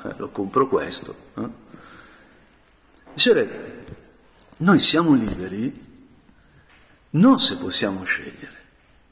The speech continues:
siamo liberi se siamo stati scelti, se siamo amati, se c'è qualcuno che rimane in rapporto con noi, qualsiasi cosa noi facciamo.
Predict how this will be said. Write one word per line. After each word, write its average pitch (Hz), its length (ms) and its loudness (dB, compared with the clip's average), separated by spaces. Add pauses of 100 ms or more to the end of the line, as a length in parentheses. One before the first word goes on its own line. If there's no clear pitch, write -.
(420)
siamo 208 360 2
liberi 98 680 -6 (400)
se - 220 2
siamo 165 360 2
stati 175 320 0
scelti, 120 540 -4 (1900)
se - 160 0
siamo 196 340 2
amati, 131 520 0 (1000)
se - 140 2
c'è 240 180 0
qualcuno 143 760 2 (420)
che 147 160 2
rimane 151 720 4
in 123 140 -2
rapporto 135 600 0
con 139 180 2
noi, 120 240 2
qualsiasi 185 540 4
cosa 196 260 2
noi 165 140 4
facciamo. 127 640 -4